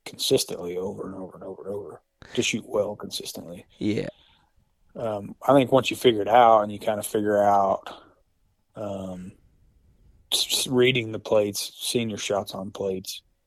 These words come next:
Speaker 1: being able to make corrections going to a different distance,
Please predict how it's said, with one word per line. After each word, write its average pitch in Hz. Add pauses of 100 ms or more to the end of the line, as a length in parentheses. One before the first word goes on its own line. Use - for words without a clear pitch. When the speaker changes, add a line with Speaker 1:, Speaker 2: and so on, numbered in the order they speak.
(400)
Speaker 1:
being 120
able 113
to 113
make 113
corrections 107
going 104
to -
a 101
different 98
distance, -